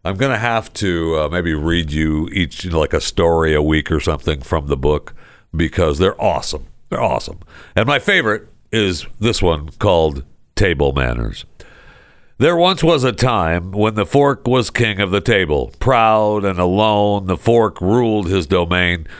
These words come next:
and there was peace and harmony on the tabletop. Everything was fine until the night that soup was served. The fork could not lift the soup. He tried and tried, but there was nothing he could do. Each time he dipped into the soup, it dribbled through his long, thin tines.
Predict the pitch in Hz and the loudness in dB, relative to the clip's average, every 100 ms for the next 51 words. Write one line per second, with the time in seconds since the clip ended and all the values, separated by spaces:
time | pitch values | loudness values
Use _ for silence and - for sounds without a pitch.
0 | - 104 113 123 120 113 - 127 151 135 | -4 -2 2 2 2 0 0 0 2 0
1 | - 120 104 117 107 95 92 90 87 85 | 0 -2 0 0 0 0 0 2 2 0
2 | 85 95 85 80 78 80 65 - - - | 0 2 2 2 2 2 2 -2 -10 -12
3 | - _ - 85 107 107 113 120 - 131 | -20 _ -2 2 2 0 0 -2 0 0
4 | 104 85 85 73 - - - 110 98 147 | 2 2 0 -6 -18 -10 -4 -2 2 2
5 | 131 127 160 170 160 - - - 123 156 | 0 0 0 0 -2 -14 -18 -4 -2 -2
6 | - - 131 95 - - - 98 90 80 | -2 0 2 2 -2 -6 -4 0 0 0
7 | - 85 71 60 55 50 - - 139 - | 0 0 0 -2 -6 -12 -20 -2 0 2
8 | 214 180 120 - - - 107 85 85 80 | 4 4 0 -8 -20 -4 -2 0 -2 0
9 | 82 107 - 82 73 58 - - - 120 | -2 0 -2 -2 -4 -4 -8 -16 -4 -2
10 | - 113 113 73 71 71 - 107 76 71 | 0 2 2 2 0 -2 0 2 2 0
11 | 80 104 98 90 110 98 80 85 90 76 | 0 0 0 0 -2 -2 -2 -2 -2 0
12 | 107 82 60 - - - 160 135 139 131 | 0 0 -2 -8 -10 -2 -2 0 -2 0
13 | 98 107 92 139 - 123 110 101 - 139 | 0 0 0 0 0 0 2 0 2 2
14 | 147 135 98 101 160 123 107 87 131 120 | 2 0 0 2 2 2 -2 0 0 2
15 | 104 113 135 139 123 139 143 135 135 143 | 2 2 2 0 -2 -2 -2 -2 0 2
16 | 127 95 82 71 | 2 0 -2 -8